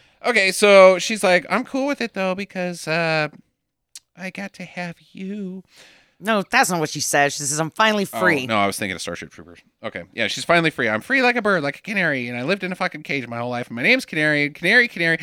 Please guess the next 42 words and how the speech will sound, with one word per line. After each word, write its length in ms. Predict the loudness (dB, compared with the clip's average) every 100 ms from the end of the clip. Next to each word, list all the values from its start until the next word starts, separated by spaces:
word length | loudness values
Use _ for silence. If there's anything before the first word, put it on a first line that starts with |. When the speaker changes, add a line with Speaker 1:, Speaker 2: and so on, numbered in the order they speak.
| -8 -6
Speaker 1:
and 100 | 4
bird, 260 | 6 6
bird, 220 | 4 0
bird, 200 | 2 2
bird, 200 | 2 -2
bird. 260 | -2 -2 -4 -10 -8 2
Are 100 | 2
you 100 | 4
getting 320 | 4 4 2
it 40 |
yet? 360 | 4 6 4 2 _ _ _ _ _ _
Bird, 500 | 4 4 6 4 0 0
I'm 160 | 2 2
a 40 |
bird." 720 | 2 6 8 8 6 4 0 _ _ _ _ _ -6
Yeah, 180 | -2 0
we 140 | -2
got 280 | 2 4 4
it, 60 | 0
Canary. 600 | -6 -6 -6 -8 -12 -16 _ _
Shut 520 | -10 -6 0 0 2
up 220 | 0 -4
and 220 | -8 -12
die. 640 | -4 0 0 -2 -6 -8 -16 _ _ _ _ _ _ _ _ _ _
I'm, 240 | -10 -8 -6
I'm 120 | -6
a 40 | -4
little 160 | -6
grumpy. 360 | -10 -16 -14 -14
<laughs> 1040 | -8 -6 -4 -6 -6 -8 -10 -10 -12 -14
Speaker 2:
Jeez, 600 | -12 -6 -2 -2 -2 -4
Speaker 1:
I 40 | 0
don't 80 |
Speaker 2:
I'd 100 | 2 2
Speaker 1:
like, 80 |
Speaker 2:
say. 400 | 2 2 4 4 2
Speaker 1:
I 20 |
didn't 200 | 0 -2
like 160 | -4 -6
Canary 280 | -6 -6
very 140 | -6 -8
much. 180 | -8